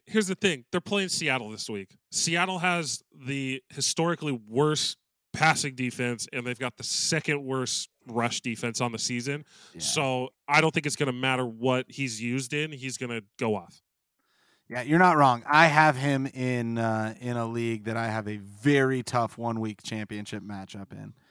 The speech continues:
Speaker 2: And I, all signs are pointing to him playing. I,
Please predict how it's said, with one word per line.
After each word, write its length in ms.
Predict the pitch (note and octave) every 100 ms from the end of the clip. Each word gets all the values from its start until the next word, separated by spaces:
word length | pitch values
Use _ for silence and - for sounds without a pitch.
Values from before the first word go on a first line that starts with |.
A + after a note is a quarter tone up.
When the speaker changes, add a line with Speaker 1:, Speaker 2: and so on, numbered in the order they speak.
| _ _ _
Speaker 2:
And 540 | - G2+ G#2 G2+ G2 - -
I, 340 | G#2+ G#2+ G#2+ -
all 240 | A#2+ C3 C#3
signs 420 | - C#3+ C#3+ B2+
are 60 |
pointing 340 | A#2 C3+ B2+ A#2+
to 60 | A2
him 200 | A#2+ G#2+
playing. 460 | A#2 A2 G#2+ G#2 - _ _ _
I, 600 | A2 G#2+ G#2+ G#2+ G#2+ A2